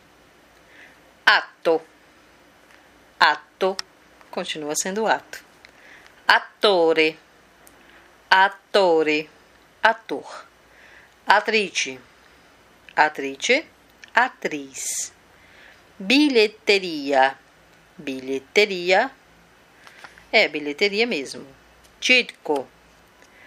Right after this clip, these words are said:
Circo é o circo. Regista. Regista é o diretor. Filme. Filme.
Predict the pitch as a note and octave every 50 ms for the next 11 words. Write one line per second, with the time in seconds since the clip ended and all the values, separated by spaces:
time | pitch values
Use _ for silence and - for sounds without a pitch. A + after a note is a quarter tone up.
0 | - _ _ _ _ _ - - D#3+ D#3 D#3 E3 E3 - - - C4+ D4 F4+ G#4
1 | - - - - - - - - F#3 F#3 G3+ - - - - - A3 G#3 - -
2 | - - - C#3+ - - _ _ _ _ - _ - - - - - - - -
3 | - - _ - - - - - - - - - - _ _ _ F#3 G3 A3+ B3
4 | A3 G#3 G#3+ G3+ F3+ - - - - - E3 D#3+ D#3+ D#3+ - _ _ _ _ _
5 | _ _ _ _ _ - - - - D3+ D#3 D#3+ E3+ F3 F3 E3 F#3+ G#3+ B3 A#3+
6 | - - - D4 B3+ A#3+ G#3+ F#3+ G3 G3 F3+ F#3 G3+ C#4 E4+ F4 F4+ E4+ - -
7 | F3 C#3 - - - - - _ _ _ _ _ _ _ _ _ _ _ _ _
8 | - - - - - - _ _ _ _ _ - - - - - C#4 C#4 A#3 G3
9 | E3+ D#3 D#3 D3+ D3 D3 D3 D3 - _ _ _ _ _ _ _ _ _ _ _
10 | _ _ _ _ _ _ _ - - - - D4 D4+ C4+ G#3 F3+ E3 D#3+ D3+ D#3
11 | D#3+ D#3 -